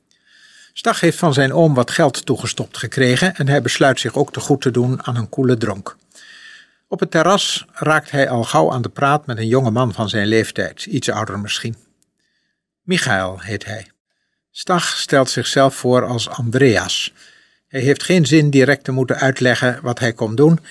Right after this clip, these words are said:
en dat zou beslist moeten als hij zijn naam noemde. Michael is erg tevreden over zijn stad in de bergen. Het klimaat is heerlijk, je kunt skiën, wandelen en klauteren. Er is een bloeiende industrie waar iedereen werk kan vinden.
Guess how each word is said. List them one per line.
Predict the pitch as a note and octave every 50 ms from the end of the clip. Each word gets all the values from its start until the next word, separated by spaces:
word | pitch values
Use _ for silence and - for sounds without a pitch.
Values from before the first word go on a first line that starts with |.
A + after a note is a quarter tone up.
| - - _ _ _ _ _ _ _
en | - B2+
dat | C#3 B2+ -
zou | - B2 G#2+
beslist | G#2+ A2+ - - D#3 C3 - -
moeten | A#2 C3 C#3 - D3 C3+
als | B2+ B2+ B2 -
hij | B2+ A2+
zijn | G#2 - A#2+ A#2
naam | A2+ G#2+ F#2+ F#2+ G2
noemde. | G2+ G#2+ G#2+ A#2 A2+ G2+ - - - _ _ _ _ _ _ _ _ _ _ _ _ _ _ _ _
Michael | _ G3+ F#3+ - - E3+ - E3 D#3 D3+ C#3+
is | C3 B2 -
erg | C3+ D3 D3 -
tevreden | - - - - A#2+ A#2+ A#2+ B2 A#2+ A#2+ A#2 -
over | A2 G#2 A2+
zijn | F#2+ A#2 A2 G#2+
stad | - - A#2 G2+ - -
in | C3+ A#2+ A#2
de | A2
bergen. | A#2 A2+ G#2+ G2 G2+ - - G2 - _ _ _ - - - _ _ _
Het | - B2 -
klimaat | - B2 A2+ A2 B2+ B2 B2+ C3+ C3+ -
is | - - -
heerlijk, | - B2 C#3 D3+ D3+ D3 C#3+ C#3+ C3+ C3
je | - - A2
kunt | - - G#2 -
skiën, | - - - F#3 F#3 F3 D#3+ D#3 D3 B2
wandelen | G#2+ C3+ D#3 E3+ E3 D#3 D3+ C#3+ C#3 C3
en | - - A#2+ A#2+
klauteren. | - B2 A#2 B2+ D#3+ - - - D3+ D3 D3+ - - - - _
Er | - B2 C#3
is | C#3+ B2
een | C#3+ C3+
bloeiende | C3 F3 A3 A3 G3+ F#3 E3 D3+ D3
industrie | - D3 B2+ B2+ A#2 - - - D#3+ F#3+ F3+ C#3
waar | B2 A#2+ -
iedereen | - F3 D3+ D3 B2+ A2+ A2 A2
werk | B2 C3 C#3 C3+ -
kan | - G#2+ G2+
vinden. | - C3 A#2+ A#2 A2 A#2